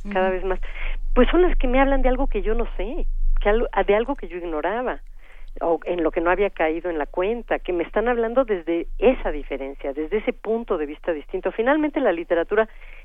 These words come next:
Speaker 1: es un trabajo específico con el lenguaje, eso es lo que la distingue, ¿no? De otras maneras de, mm, escritura,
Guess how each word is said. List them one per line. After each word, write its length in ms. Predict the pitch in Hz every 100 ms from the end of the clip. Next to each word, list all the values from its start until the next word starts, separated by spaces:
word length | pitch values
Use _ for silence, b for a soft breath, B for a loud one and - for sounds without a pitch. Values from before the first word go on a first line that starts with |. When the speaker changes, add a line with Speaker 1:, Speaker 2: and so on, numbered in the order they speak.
| -
Speaker 1:
es 140 | 214
un 80 | 240
trabajo 640 | 202 190 175 180 - 185 -
específico 680 | - - 151 - - 190 185
con 200 | - 143
el 100 | 127
lenguaje, 460 | 131 131 131 - - -
eso 180 | 190
es 80 | 214
lo 140 | 190 -
que 260 | 156 143 -
la 140 | - 151
distingue, 500 | 135 - 180 147 139
¿no? 220 | 127 202 285
De 160 | 151
otras 240 | 151 151 139 -
maneras 500 | 160 143 143 151 147 -
de, 160 | 131 - - -
mm, 280 | 131 120 123
escritura, 720 | - - - 147 - 151 143